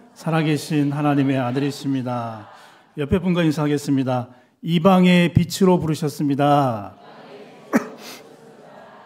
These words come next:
예, 이방, 이방이 마-, 뭔 말인지 알겠죠? 이방인, 다른 나라, 예수 안 믿는 사람들에게 빛을 전하도록 우리를 부르셨다는 것입니다. 자, 이사야 사십구 장 육 절 읽어드린 말씀을 가지고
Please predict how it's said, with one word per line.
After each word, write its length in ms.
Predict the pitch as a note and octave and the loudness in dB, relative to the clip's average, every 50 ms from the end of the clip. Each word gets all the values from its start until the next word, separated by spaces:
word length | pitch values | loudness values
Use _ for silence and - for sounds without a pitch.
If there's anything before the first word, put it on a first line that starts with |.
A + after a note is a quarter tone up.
| - - - - - - _ _ _ _ _ _ _ _ _ _ _ _ _ _ _ _ - | -20 -20 -20 -20 -20 -20 _ _ _ _ _ _ _ _ _ _ _ _ _ _ _ _ -16
예, 120 | B2 A#2 | -16 -12
이방, 540 | A#2 B2 C#3+ D3 E3 F#3 F3+ F#3+ F#3+ F#3 G3 | -10 -8 -6 -2 0 2 2 4 2 2 2
이방이 440 | F#3 D#3+ D#3+ E3+ E3 G3 G#3 G#3+ G#3 | 0 -2 -4 2 2 4 4 4 4
마-, 120 | F3+ E3 | 2 0
뭔 220 | - - D#3 D#3+ F3 | -2 -2 -2 0 2
말인지 200 | F3+ F#3+ G3+ F#3 | 2 2 2 2
알겠죠? 680 | D#3+ C#3+ C#3+ D#3 - - F3+ G3+ A3 - - - - - _ _ _ _ _ _ _ _ _ - - - _ _ _ _ | 0 0 -2 -4 -2 0 2 2 2 2 -2 -10 -20 -20 _ _ _ _ _ _ _ _ _ -20 -20 -20 _ _ _ _
이방인, 640 | C#3+ D3 C#3 E3+ E3 D#3+ D#3 D3+ C3+ G#2+ G2 G#2 - _ _ _ _ _ _ _ | -6 -2 0 2 2 4 2 2 2 0 -4 -10 -16 _ _ _ _ _ _ _
다른 320 | - C3 C#3 D#3+ E3+ D#3 | -10 -6 -4 -2 -2 0
나라, 480 | C#3+ D3 D3 D3 C3 A#2 G2+ G2+ - _ _ - | 0 2 2 0 -2 -4 -8 -12 -18 _ _ -10
예수 180 | B2+ C3 C3 D#3+ | -10 -8 -6 -6
안 120 | B2+ C3 | -4 -2
믿는 220 | C#3 C#3 C#3 D3 C#3+ | -2 -2 0 -2 -2
사람들에게 760 | C3+ D3 D3 C#3+ C3+ C3 B2+ B2+ A#2+ C#3+ E3+ G#3 G#3+ - - - _ _ _ _ _ _ _ _ _ | -4 -4 -6 -6 -4 -4 -6 -6 -2 -2 -2 -2 -2 -6 -12 -20 _ _ _ _ _ _ _ _ _
빛을 460 | - E3+ - - - - G3 F#3 E3 | -10 -10 -10 -8 -4 -2 0 0 0
전하도록 460 | B2+ C3+ C3+ C#3 C#3 C3 C#3 D3+ C3+ | -2 -2 -2 -2 -2 -2 -2 -2 -2
우리를 200 | B2 B2+ B2+ B2 | -2 -4 -6 -6
부르셨다는 920 | B2 - C#3 C3 - D3 C#3+ - C#3+ C3 A#2+ A2+ A2 G#2+ A#2+ A#2+ B2+ B2 | -6 -8 -10 -10 -10 -12 -10 -8 -8 -8 -8 -10 -14 -14 -12 -10 -10 -8
것입니다. 460 | A#2 B2 A2+ - B2+ G#2+ G#2 G#2 G2 - _ - - - - - - - - _ _ - _ | -10 -10 -10 -10 -12 -12 -12 -14 -16 -20 _ -20 -20 -20 -20 -20 -20 -20 -20 _ _ -20 _
자, 140 | - D#3 C#3 | -4 -2 0
이사야 340 | E3 F3+ F3+ G#3 G#3+ A3 | 0 0 2 4 4 4
사십구 460 | G3+ - F#3 G#3 G#3 G#3 G#3+ - - F#3 | 4 2 0 -2 -2 -2 -4 -6 -2 0
장 120 | G3+ F3+ | 2 2
육 160 | D3+ C#3 C#3 | 2 0 -2
절 440 | - - D#3 C#3 C#3+ E3+ - G#2+ C#3 | -4 -2 -2 0 0 -2 -4 -4 -4
읽어드린 260 | C#3+ D#3 D#3 D#3 E3+ | -4 -4 -2 -2 -2
말씀을 360 | D#3 D3 C#3 - - D#3 D3 | -2 -2 -2 -2 -2 -2 -2
가지고 580 | C#3 C3+ B2 A#2+ C3+ C#3+ E3+ D#3 A#2+ G2+ F2+ G#2+ | -2 -2 -4 -4 -6 -4 -4 -4 -6 -6 -10 -16